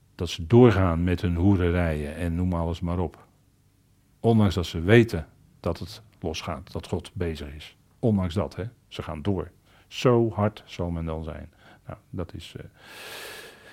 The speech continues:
in wezen zijn die mensen nu al enorm verhard. En dat gaat straks, eh, als wij weg zijn natuurlijk, eh, zonder daar al te somber over te willen spreken, hoor.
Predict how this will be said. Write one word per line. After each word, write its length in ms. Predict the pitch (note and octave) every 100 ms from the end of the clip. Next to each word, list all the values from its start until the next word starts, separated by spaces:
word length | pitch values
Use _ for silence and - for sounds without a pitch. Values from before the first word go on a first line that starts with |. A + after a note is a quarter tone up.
| -
in 200 | G#2+ G2
wezen 480 | A2+ B2+ A2+ F2+
zijn 200 | F2 F2+
die 80 | F2+
mensen 360 | F2+ F2+ - G2
nu 140 | G2+
al 320 | F#2+ F2 E2+ - F2 _ B2 -
enorm 540 | A2 A2+ A#2+ A#2+ G#2
verhard. 520 | F2+ E2+ E2+ - - - -
En 180 | E2+
dat 180 | D#2+ D#2+
gaat 180 | - E2+
straks, 400 | - F#2 F2 -
eh, 180 | E2+ E2+
als 180 | F2 E2+
wij 180 | F2
weg 180 | F2+ F#2
zijn 200 | - E2+
natuurlijk, 520 | D#2+ - E2 D#2 -
eh, 80 | E2+ D#2+ E2 F2
zonder 360 | - - F#2 E2+
daar 160 | E2+ F2
al 140 | E2+
te 320 | E2 F2+ E2
somber 360 | D#2 - F#2 E2+
over 220 | D#2 D2+
te 80 | E2
willen 180 | D#2+ D#2
spreken, 380 | - E2 D2+ D2+
hoor. 200 | E2+